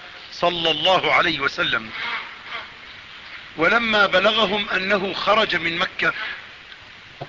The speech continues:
أخذوا يرقبون قدومه في كل يوم،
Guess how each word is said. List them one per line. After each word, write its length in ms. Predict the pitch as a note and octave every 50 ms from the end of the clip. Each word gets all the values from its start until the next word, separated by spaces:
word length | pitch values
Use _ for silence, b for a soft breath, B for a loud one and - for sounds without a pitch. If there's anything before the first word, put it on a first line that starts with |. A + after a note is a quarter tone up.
| - - - - - - - - - - -
أخذوا 480 | A3+ B3 - A3+ A#3+ G3+ A3 A3 G#3+ G#3
يرقبون 680 | G3+ G#3 G3+ - - G3 G3 F#3+ A#3 C#4 C4+ A3+ G#3
قدومه 800 | G3 - - F3+ F3+ F3+ D3 F#3+ G3 G3 A#3 A#3+ G3 - G#3 F#3+
في 220 | - - F#3+ F#3
كل 300 | E3+ - - B3+ A3 F#3
يوم، 460 | F3+ F#3 G3 F#3+ D3+ B2+ A2+ G#2+ G#2